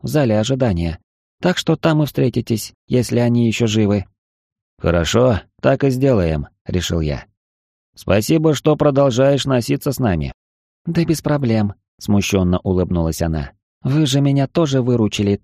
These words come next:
тогда в спортзале». «Кстати, что это была за паническая атака?»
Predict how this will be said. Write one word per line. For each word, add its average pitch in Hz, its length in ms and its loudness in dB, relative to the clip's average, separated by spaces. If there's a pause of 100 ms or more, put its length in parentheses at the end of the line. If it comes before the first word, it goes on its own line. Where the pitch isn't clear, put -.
тогда 131 340 0
в - 40 -8
спортзале». 95 640 -2 (1120)
«Кстати, 139 540 0
что 156 260 0
это 143 280 2
была 139 320 2
за 117 140 0
паническая 113 720 0
атака?» 95 440 -4